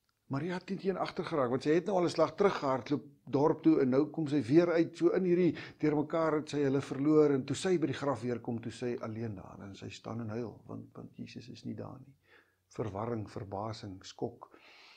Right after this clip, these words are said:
ehm, bang. Ehm, en dan vir die eerste keer kyk sy in die graf in. En hier sit twee engele. En hulle vra vir haar, "Hoekom huil jy? Vir wie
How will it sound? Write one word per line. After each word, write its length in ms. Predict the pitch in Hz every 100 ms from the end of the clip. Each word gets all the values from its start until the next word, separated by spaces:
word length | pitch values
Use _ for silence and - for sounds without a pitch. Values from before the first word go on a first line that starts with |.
| _ _
ehm, 360 | - 104 101 101
bang. 380 | 110 131 120 85 _ _ _ _ _ _ _ - -
Ehm, 300 | 117 113 113 110 - - _
en 120 | 127
dan 200 | 120 180
vir 140 | 160 190
die 60 | 180
eerste 200 | - 151
keer 160 | 170 -
kyk 200 | 165 -
sy 180 | - 127 123 131 127
in 100 | 127
die 80 |
graf 300 | - 135 127 -
in. 100 | - _ _ _ _ _ 127
En 100 | 113
hier 140 | 147 170
sit 260 | 180 -
twee 320 | 151 165 160 156 - - _ -
engele. 380 | 160 135 - - _ _ -
En 160 | 139
hulle 140 | 147 139
vra 180 | 147 151
vir 180 | 151 160
haar, 180 | 143 - - _ _ _ _ _ _ _ _ - - _ -
"Hoekom 320 | 113 - 156
huil 220 | 151 220
jy? 140 | 135 104 _ _ _ _ _ _ _ _
Vir 80 | 120
wie 180 | 120 143